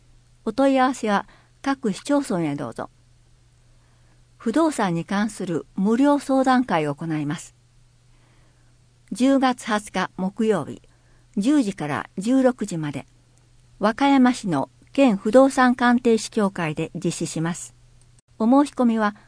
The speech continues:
電話で住所、氏名、電話番号を事前に会場へどうぞ。電話は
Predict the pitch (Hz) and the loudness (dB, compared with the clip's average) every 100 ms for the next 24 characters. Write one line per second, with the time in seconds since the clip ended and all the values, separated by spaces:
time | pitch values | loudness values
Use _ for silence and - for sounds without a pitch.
0 | _ _ - 214 262 247 226 196 185 _ | _ _ -2 2 2 2 0 -2 -6 _
1 | _ _ _ 202 294 254 - 139 123 - | _ _ _ 0 2 2 -2 -8 -8 -14
2 | _ _ - - 254 196 135 117 _ _ | _ _ -12 0 2 2 -4 -8 _ _
3 | _ _ _ 190 254 285 277 254 226 185 | _ _ _ 0 4 4 4 4 2 0
4 | 165 165 - _ _ - 190 254 269 254 | -2 -4 -8 _ _ -12 -6 2 4 4
5 | 240 233 _ - 214 214 202 190 165 139 | 2 0 _ -4 -2 0 0 -2 -4 -6
6 | 147 - - _ _ _ _ _ _ _ | -8 -12 -16 _ _ _ _ _ _ _
7 | _ _ _ - 247 269 240 226 | _ _ _ -2 2 2 2 0